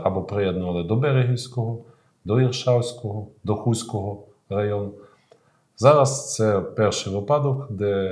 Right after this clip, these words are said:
е, центром округу буде місто Виноградів. І це незалежно від того, е, як відбудуться вибори, е, центр Виноградів залишиться, це дасть додаткові можливості місту розвиватися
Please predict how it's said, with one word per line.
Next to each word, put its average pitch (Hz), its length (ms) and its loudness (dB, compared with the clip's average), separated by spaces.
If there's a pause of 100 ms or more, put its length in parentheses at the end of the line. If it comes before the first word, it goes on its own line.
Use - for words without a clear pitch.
(240)
е, 92 380 -6
центром 127 540 0 (300)
округу 113 500 0 (200)
буде 104 320 -2 (300)
місто 104 280 -2
Виноградів. 78 560 -2 (680)
І 107 80 -2
це 139 200 2
незалежно 104 600 4
від 92 160 -6
того, 92 440 -2 (100)
е, 90 220 -2
як 98 260 -2
відбудуться 107 420 -4
вибори, 160 540 2 (240)
е, 98 360 -4 (800)
центр 104 420 2
Виноградів 101 640 2
залишиться, 120 680 -2
це 107 240 -2
дасть - 540 -2
додаткові 104 560 -2
можливості 107 840 -2 (360)
місту 104 400 -2
розвиватися 104 760 2